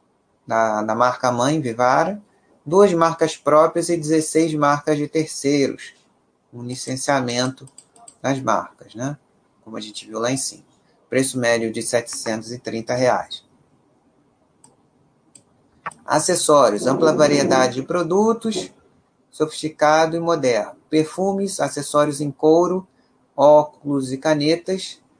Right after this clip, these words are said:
alta qualidade, design exclusivo, ah, da Vivara. Preço médio, duzentos e noventa e cinco reais. Presença nacional,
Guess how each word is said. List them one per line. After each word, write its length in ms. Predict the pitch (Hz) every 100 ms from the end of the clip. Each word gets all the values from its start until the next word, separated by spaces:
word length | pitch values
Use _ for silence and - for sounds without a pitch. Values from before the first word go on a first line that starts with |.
| _ -
alta 340 | 135 143 147
qualidade, 760 | - 151 175 170 151 156 156
design 580 | - 151 156 135 139 147
exclusivo, 760 | 143 - 160 143 123 131 131 131 _ _ _ _ _ _
ah, 220 | 110 107
da 120 | 107
Vivara. 380 | 107 131 131 - _ _ _ _ _ _ _ _ _ _ _ _
Preço 280 | 123 123 123
médio, 300 | 117 120 120
duzentos 460 | 123 117 123 131
e 40 | 131
noventa 340 | 123 120 123
e 60 | 139
cinco 320 | - 135 143
reais. 380 | 151 107 104 - _ _ _ _ _ _ _ _ _ _ _ _ _ _ _ _ _ _ _ _
Presença 560 | 180 202 160 147 143 160
nacional, 800 | 175 185 202 185 196 214 214